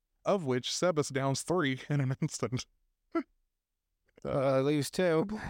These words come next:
Speaker 1: Yeah. For, for the last two to be handled by Brain and Klein. <laughs> 'Cause it's funny, 'cause in the, uh, in the, uh, the anime,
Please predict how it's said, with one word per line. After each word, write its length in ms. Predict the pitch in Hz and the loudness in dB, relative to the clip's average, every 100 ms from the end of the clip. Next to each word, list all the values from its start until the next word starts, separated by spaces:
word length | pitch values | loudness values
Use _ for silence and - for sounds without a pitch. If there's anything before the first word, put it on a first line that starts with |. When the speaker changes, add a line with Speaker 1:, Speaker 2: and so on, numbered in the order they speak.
| - 131 | -4 -2
Speaker 1:
Yeah. 200 | 123 104 _ _ _ - | 0 -2 _ _ _ -2
For, 240 | 170 165 | 0 0
for 120 | 135 147 | 0 0
the 80 | |
last 420 | 131 143 165 160 - | 2 2 0 -2 0
two 120 | 165 | 0
to 60 | |
be 140 | 131 123 | 2 0
handled 300 | 135 139 131 | 0 0 2
by 120 | 131 | 0
Brain 300 | 113 135 151 | 2 0 0
and 80 | 139 | 0
Klein. 500 | - 151 143 180 175 | 0 0 0 0 -2
<laughs> 40 | _ _ _ _ _ _ _ _ - - | _ _ _ _ _ _ _ _ -8 -2
'Cause 180 | 180 139 | 0 0
it's 140 | 143 | 0
funny, 240 | - 151 135 | 2 2 2
'cause 120 | 139 | 0
in 100 | 123 | 0
the, 840 | 127 120 110 113 123 110 107 90 - _ _ _ _ - | 2 2 0 0 0 0 0 -4 -6 _ _ _ _ -10
uh, 60 | - | -2
in 160 | 135 131 | 0 2
the, 260 | 120 107 | 2 0
uh, 140 | 113 113 | 0 0
the 140 | 113 | 0
anime, 340 | 135 113 113 | -2 -2 -4